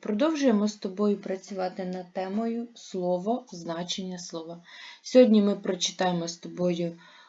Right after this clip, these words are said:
оповідання Марії Солти Смирнової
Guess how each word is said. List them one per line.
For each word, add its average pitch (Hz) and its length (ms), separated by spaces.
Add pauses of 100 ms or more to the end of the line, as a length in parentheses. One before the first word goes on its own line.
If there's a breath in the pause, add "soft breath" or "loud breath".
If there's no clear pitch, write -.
(140)
оповідання 190 760
Марії 180 680 (160)
Солти 185 600
Смирнової 175 1000